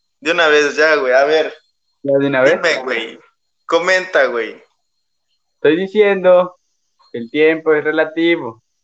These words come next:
Speaker 1: Sí.
Speaker 2: Por lo tanto, el
Speaker 1: En
Speaker 2: tiempo
Speaker 1: eso,
Speaker 2: fue
Speaker 1: en eso
Speaker 2: inventado.
Speaker 1: estamos de acuerdo.
Speaker 2: Sí. Por lo tanto, el tiempo fue inventado. O bueno, el tiempo no fue inventado, o sea, es como que algo que se conoce, pero como medimos el tiempo, fue inventado.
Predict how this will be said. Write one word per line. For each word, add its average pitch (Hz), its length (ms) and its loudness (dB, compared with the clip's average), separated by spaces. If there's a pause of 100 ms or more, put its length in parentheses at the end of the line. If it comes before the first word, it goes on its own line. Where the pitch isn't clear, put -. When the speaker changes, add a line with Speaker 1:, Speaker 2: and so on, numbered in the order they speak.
(520)
Speaker 1:
Sí. 135 240 -10
Speaker 2:
Por 135 120 2
lo 147 160 -4
tanto, 185 540 -2 (100)
el 147 100 0
Speaker 1:
En 143 60 -8
Speaker 2:
tiempo 165 180 2
Speaker 1:
eso, 165 180 0
Speaker 2:
fue 190 100 2
Speaker 1:
en 143 40 -6
eso 147 120 -10
Speaker 2:
inventado. 185 400 0 (100)
Speaker 1:
estamos 190 280 0
de 165 60 -2
acuerdo. 139 480 -2 (600)
Speaker 2:
Sí. - 480 -16 (100)
Por 151 100 2
lo 160 80 2
tanto, 185 220 2
el 202 80 -6
tiempo 180 340 -6
fue 151 140 -6
inventado. 180 560 0
O 170 80 2
bueno, 190 300 0
el 160 120 -6
tiempo 220 400 2
no 202 200 -6
fue 208 180 -2
inventado, 196 600 -2
o 185 100 -14
sea, 139 180 -4
es 127 320 -12
como 143 180 -16
que - 100 -8
algo 135 180 -6
que 127 100 -18
se - 80 -20
conoce, 151 480 -8
pero 202 340 2 (640)
como 175 260 0
medimos 208 500 -2
el 160 140 -8
tiempo, 208 420 0
fue 170 160 -4
inventado. 160 640 -2